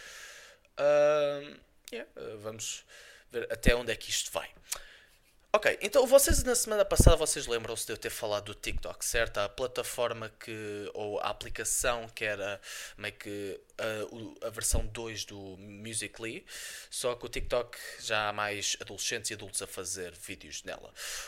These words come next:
Ah, ok, então vocês lembram-se de eu vos ter dito, "É, não sei o quê, decidi criar um TikTok e o meu vídeo já tem vinte e oito views e what the fuck." Pessoal, para terem uma noção, eu, de-, eu, tipo,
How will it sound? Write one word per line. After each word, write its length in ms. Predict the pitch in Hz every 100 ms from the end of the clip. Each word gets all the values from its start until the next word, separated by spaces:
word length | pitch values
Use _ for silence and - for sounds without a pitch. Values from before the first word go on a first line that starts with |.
| - -
Ah, 640 | 156 160 156 147 143 135 135 - _ _ -
ok, 220 | 185 180 113
então 120 | 180
vocês 320 | 214 247 202
lembram-se 520 | 151 143 143 143 -
de 60 | 127
eu 40 |
vos 140 | 117 -
ter 180 | 117
dito, 260 | 113 110 -
"É, 480 | 175 196 180 143 117 107
não 100 | 113
sei 160 | - 131
o 40 |
quê, 200 | 156 135
decidi 420 | 107 127 123 120 -
criar 300 | 107 110 107
um 100 | 110
TikTok 680 | 113 202 - 110 92 - 82
e 240 | 98 95
o 60 | 98
meu 200 | 101 104
vídeo 440 | 104 110 110 107 - - -
já 200 | - 120
tem 220 | 113 110
vinte 360 | 101 139 165 -
e 40 |
oito 180 | 139 131
views 340 | 131 180 139 110
e 60 |
what 180 | 117 131
the 80 | 131
fuck." 420 | - 123 95 - - - - - - _
Pessoal, 500 | - - 135 82 - _ _ _ _ _ _ - -
para 80 | -
terem 180 | 190 196
uma 60 |
noção, 240 | 170 - 127
eu, 140 | 147
de-, 180 | 202 -
eu, 300 | 151 151 147
tipo, 180 | 147